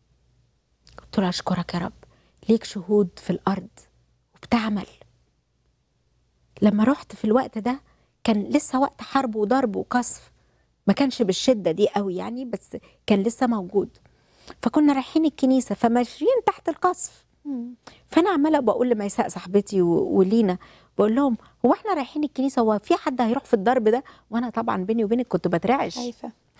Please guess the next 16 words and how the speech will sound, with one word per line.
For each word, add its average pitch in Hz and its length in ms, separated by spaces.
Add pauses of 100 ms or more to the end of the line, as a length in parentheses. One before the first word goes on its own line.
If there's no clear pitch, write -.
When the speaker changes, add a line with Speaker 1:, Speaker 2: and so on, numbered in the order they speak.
(120)
Speaker 1:
<laughs> - 280 (240)
عمري 262 300 (280)
ما 240 80
سمعتش 269 480
الضرب 240 460
Speaker 2:
آه، - 0
Speaker 1:
ولا، 220 340
Speaker 2:
آه، 226 240
Speaker 1:
ولا 247 200
Speaker 2:
آه. 240 40
Speaker 1:
كلام 262 260
زي 247 160
كده. 240 180
قنابل 359 500
بتفرقع. 226 580 (540)
Speaker 2:
آه. 214 300